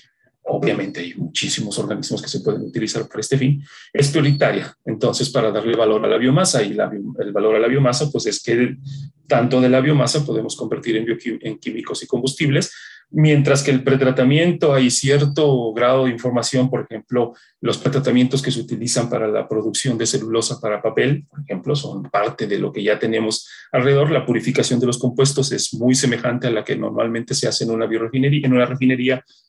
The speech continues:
de petróleo, y la formulación de compuest-, de los productos finales que ya sabemos también mucho de eso. Entonces, es en la fermentación en donde la mayor parte de esfuerzo se da y por lo tanto la fermentación es la parte principal de esta cadena de valor,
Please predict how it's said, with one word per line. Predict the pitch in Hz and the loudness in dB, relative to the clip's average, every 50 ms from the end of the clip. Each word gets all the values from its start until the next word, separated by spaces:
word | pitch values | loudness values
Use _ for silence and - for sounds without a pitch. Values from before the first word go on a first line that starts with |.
| _ _ | _ _
de | - 143 | -6 -4
petróleo, | - 151 143 156 180 170 151 156 175 185 - - - - | -2 0 0 2 2 2 2 2 0 -2 -4 -10 -20 -8
y | _ 131 | _ 0
la | 143 143 | 2 2
formulación | 143 139 135 139 139 139 135 - 143 139 | 4 4 4 4 4 4 4 4 4 2
de | 143 139 | 2 2
compuest-, | 151 143 139 143 135 - - - | 2 2 2 2 0 0 -2 -2
de | - 131 120 | -2 -2 0
los | 117 123 117 113 - - | 0 0 -2 -2 -4 -4
productos | - 139 139 135 139 139 - 147 139 | 0 2 2 2 2 0 0 0 0
finales | - 151 139 135 127 135 135 - | 2 2 2 4 4 2 0 0
que | - 104 | -2 -6
ya | 101 104 | -6 -8
sabemos | - - - - 110 - - 98 - - - | -8 -8 -8 -6 -6 -6 -6 -6 -8 -8 -10
también | - - 151 151 - - - | -10 -10 -6 -4 -4 -2 -2
mucho | 110 113 143 - - | -2 -4 -2 -2 -2
de | - 151 | -2 -2
eso. | 147 - - - - - - - - | -2 -4 -8 -14 -18 -20 -20 -20 -6
Entonces, | _ - 175 185 185 143 - - - - | _ 0 2 2 2 0 -2 -6 -6 -2
es | - 185 190 - | 0 0 2 2
en | 208 196 | 2 2
la | 143 | 2
fermentación | 143 175 170 170 160 147 160 151 139 151 156 165 160 | 2 2 2 2 4 2 2 2 2 2 2 2 4
en | 147 135 | 4 4
donde | 120 113 113 110 113 113 113 | 4 2 2 0 0 0 0
la | 113 113 113 110 | 2 2 0 0
mayor | 110 110 110 113 123 127 - - | 0 -2 -2 -2 -2 -4 -4 -2
parte | - 131 127 127 135 - 147 143 147 143 - - - _ - | -2 -2 -2 -2 -4 -2 0 2 2 0 -2 -6 -14 _ -2
de | 127 131 | 0 0
esfuerzo | 127 - - 143 135 135 - - 139 - | 0 0 0 0 2 2 0 0 -2 0
se | - 147 | 2 2
da | 143 135 131 - - | 2 2 2 0 -2
y | - 131 | -4 -4
por | 139 127 110 - | -2 -2 -2 -2
lo | 110 107 | -4 -2
tanto | - 117 117 117 117 135 139 | 0 -2 -2 0 0 0 0
la | 127 117 | 0 0
fermentación | - - 117 113 113 110 - - - - - 113 113 | -2 -4 -6 -6 -6 -8 -6 -8 -4 -2 -2 -2 -2
es | 110 - | -2 -2
la | - - | -4 -6
parte | - - - - - | -8 -10 -12 -12 -12
principal | _ - - - 135 - 117 110 107 | _ -8 -6 -4 -4 -2 -2 -2 -2
de | 107 | -4
esta | 101 - 127 135 | -4 -4 -2 -2
cadena | 117 107 110 110 113 113 | 0 2 2 2 2 0
de | 117 127 | 2 2
valor, | 135 143 131 127 143 143 | 2 2 2 2 0 -2